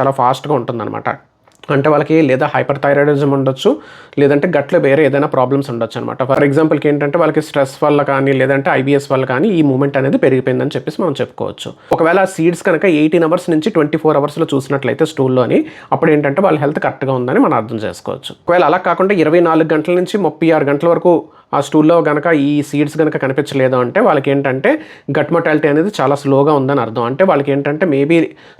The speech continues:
లో థైరాయిడ్ అయినా ఉండొచ్చు, లేదంటే వాళ్ళ యొక్క ఏదైనా సరే, లైక్, స్టమక్ యాసిడ్ తక్కువ ఉండొచ్చు. So, ఇలా రకరకాల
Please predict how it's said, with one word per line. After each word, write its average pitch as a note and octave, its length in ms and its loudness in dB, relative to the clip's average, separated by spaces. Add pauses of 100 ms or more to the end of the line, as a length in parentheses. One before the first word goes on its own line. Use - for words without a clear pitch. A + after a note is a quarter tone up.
లో C#3 60 6 (120)
థైరాయిడ్ D3+ 320 4
అయినా D3 280 2
ఉండొచ్చు, C#3+ 320 -2 (120)
లేదంటే D3 380 0
వాళ్ళ D#3+ 220 2
యొక్క C3+ 160 -6 (220)
ఏదైనా D3+ 300 2
సరే, D3 240 4
లైక్, C3+ 100 2 (220)
స్టమక్ C3+ 320 0
యాసిడ్ C#3 240 -2
తక్కువ C#3 220 -2
ఉండొచ్చు. C3+ 300 0 (120)
So, F3 100 4 (100)
ఇలా D#3+ 140 2 (180)
రకరకాల D3+ 340 -2